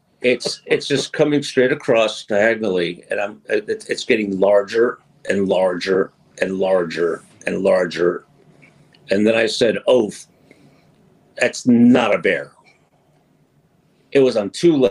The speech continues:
legs, it was walking, and I'm going like, "That is not a goddamn bear." And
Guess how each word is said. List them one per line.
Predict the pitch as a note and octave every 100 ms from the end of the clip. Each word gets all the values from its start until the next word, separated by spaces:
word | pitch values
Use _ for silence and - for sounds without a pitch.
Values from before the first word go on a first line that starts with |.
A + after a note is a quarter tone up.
| -
legs, | G#2+ F#2 F#2+ -
it | G#2
was | G2+ F#2+
walking, | A2 A2 G2+ F#2 F#2+ -
and | G2
I'm | G2
going | G#2 G2+
like, | F#2 F2 -
"That | C#3
is | A2+ E2 F#2
not | G#2+ B2 A2+ F#2
a |
goddamn | F#2+ F#2 E2 E2 D#2+
bear." | D#2 - - _ _ _ _ _ _ _ _ _ _ _ _ _ _ _ _ _ - G#2+
And | A2+ A2 G#2